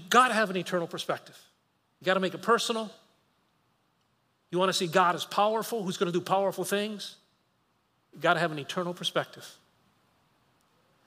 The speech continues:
Let me just give you one more. Okay.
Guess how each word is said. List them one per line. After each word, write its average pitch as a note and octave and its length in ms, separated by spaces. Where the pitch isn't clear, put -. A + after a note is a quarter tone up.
Let A3 60
me G#3 80
just E3+ 180
give - 100
you D3 80
one C3+ 120
more. A2 140
Okay. - 260